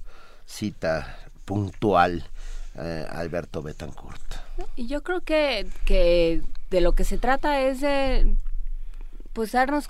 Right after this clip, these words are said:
Speaker 2: un poco de cuenta de que no hay, no hay soluciones, no hay respuestas, eh, fáciles, ¿no? Nada se puede solucionar con una sentencia, ¿no? O sea, con una sentencia me refiero a con una frase, ¿no? Con decir, "Esto n-, nunca va a cambiar,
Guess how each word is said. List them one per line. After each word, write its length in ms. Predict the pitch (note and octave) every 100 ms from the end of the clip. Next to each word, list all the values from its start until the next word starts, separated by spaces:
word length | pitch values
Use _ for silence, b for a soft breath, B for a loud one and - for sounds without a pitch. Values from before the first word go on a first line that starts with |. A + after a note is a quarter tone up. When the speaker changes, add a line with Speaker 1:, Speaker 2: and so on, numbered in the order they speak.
| -
Speaker 2:
un 120 | A3
poco 300 | B3+ B3+ C#4+
de 100 | B3+
cuenta 280 | G#3 A#3 A#3
de 80 | C4+
que 120 | A3+
no 240 | A3 A#3+ B3+
hay, 160 | C4
no 420 | C4 A#3 A#3 A#3+ C4+
hay 120 | C#4
soluciones, 760 | - B3+ A3+ - A#3+ A#3+ A#3+
no 160 | A#3 A#3+
hay 100 | C4+
respuestas, 1080 | C4+ A#3 - - G#3+ G#3+ - A3 A3 G#3+ - b b b b b b -
eh, 180 | F3+ E3
fáciles, 800 | G3 F#3 - F#3+ E3 D3 -
¿no? 320 | F#3 G3+ - A#3+
Nada 400 | G#3+ A#3 C4 C#4
se 140 | A#3+
puede 260 | - A#3 A3+
solucionar 500 | A#3 G#3 G3+ G3 G3
con 160 | G#3
una 180 | G3 F#3+
sentencia, 800 | F#3 F3+ E3+ F3+ F3 E3+ D#3+ C3+ -
¿no? 200 | D3 E3
O 60 |
sea, 140 | E3 E3+
con 120 | F#3+
una 200 | G#3+ A#3
sentencia 360 | A#3 G3+ G#3 G#3+
me 80 | G#3
refiero 220 | - G3
a 20 |
con 120 | F#3+
una 180 | F3 F3+
frase, 400 | - F3+ F3 - - b b b b b
¿no? 180 | - A3+
Con 200 | - F3+
decir, 480 | D#3+ - G3+ G#3 G3+ b b b - -
"Esto 240 | G3+ G#3
n-, 160 | G3+ G3
nunca 400 | G#3 G#3+ G3+ F#3+
va 80 |
a 40 | F3+
cambiar, 640 | E3 E3+ G3 G3 G3+ G3